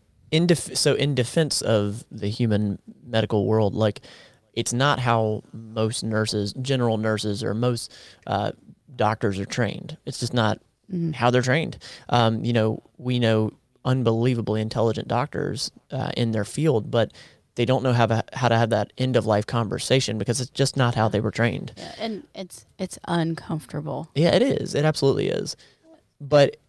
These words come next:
Speaker 1: but it
Speaker 2: So necessary.
Speaker 1: And, you know, like, so in most states, euthanasia or, you know, uh, you know, basically dying on your own accord, it's a, it can be done in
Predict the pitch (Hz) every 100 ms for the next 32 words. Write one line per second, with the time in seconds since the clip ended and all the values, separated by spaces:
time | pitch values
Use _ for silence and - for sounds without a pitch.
0 | 151 131 143 139 - - _ _ _ _
1 | _ - 202 175 156 151 - 147 156 160
2 | - 151 147 143 135 113 120 - - 139
3 | 127 120 123 131 131 - 127 107 107 -
4 | - - 127 123 117 104 101 - 107 104
5 | 120 117 110 113 117 104 110 - _ _
6 | _ - 50 50 - _ _ _ _ _
7 | 123 110 110 117 110 117 104 107 - _
8 | _ _ - - 113 113 110 104 104 -
9 | 135 120 - 113 117 - 135 131 135 -
10 | - 127 127 123 120